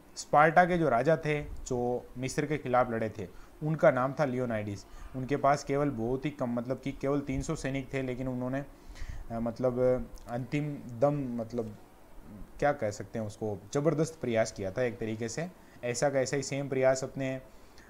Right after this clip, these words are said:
हल्दी घाटी के युद्ध में, क्योंकि महाराणा प्रताप के पास बहुत कम सेना थी और अकबर की सेना जो बहुत ज़्यादा थी उनकी तुलना में, लेकिन उन्होंने हार नहीं मानी थी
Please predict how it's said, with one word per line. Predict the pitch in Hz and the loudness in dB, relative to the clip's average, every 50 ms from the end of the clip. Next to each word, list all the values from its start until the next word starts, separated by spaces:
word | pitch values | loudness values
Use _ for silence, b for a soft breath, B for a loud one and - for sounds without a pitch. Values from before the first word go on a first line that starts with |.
| B - | B -6
हल्दी | 110 117 113 139 135 | -4 -2 0 0 2
घाटी | 139 135 131 139 | 2 2 2 0
के | 127 131 | -2 -2
युद्ध | 127 123 131 131 123 | -2 0 -2 -2 -2
में, | 131 139 139 139 135 | -2 -2 -2 -4 -4
क्योंकि | - - 127 120 120 | -6 -8 -8 -6 -4
महाराणा | 113 107 107 113 127 | -2 -2 -2 -2 -2
प्रताप | 131 123 135 120 143 135 131 | -2 -4 -2 2 2 2 2
के | 131 | 2
पास | 131 135 135 131 131 | 2 2 2 2 2
बहुत | 135 135 131 135 - | 0 -2 -2 -2 -4
कम | 139 139 | -4 -4
सेना | 127 - 135 135 135 | -4 -4 -4 -4 -4
थी | 135 - 139 | -4 -2 0
और | 139 139 135 131 | 2 2 4 2
अकबर | 127 131 135 131 | 2 2 0 -2
की | 127 - 143 135 | 0 -2 -6 -6
सेना | - - 131 127 131 131 131 | -4 -4 -4 -2 -2 -2 0
जो | 127 135 | -2 -2
बहुत | 120 110 120 139 147 | -2 2 2 4 4
ज़्यादा | 139 139 123 127 120 | 6 4 6 4 2
थी | - - 117 | 2 0 -4
उनकी | 110 104 107 98 110 95 87 - - - - - - | -4 -4 -4 -6 -6 -8 -8 -10 -14 -18 -18 -10 -6
तुलना | 123 110 110 104 90 | -4 -2 -2 -2 -2
में, | 90 87 82 B B B B B B B - 110 | -4 -6 -8 B B B B B B B -6 -4
लेकिन | 113 120 110 139 135 | -4 -2 -2 -2 -4
उन्होंने | 127 123 131 131 131 | -4 -4 -4 -4 -4
हार | 120 107 120 120 131 135 | 0 4 4 4 4 4
नहीं | 139 139 | 0 -2
मानी | 131 127 127 127 | -2 -4 -4 -6
थी | 123 - 170 196 220 | -6 -6 -6 -6 -6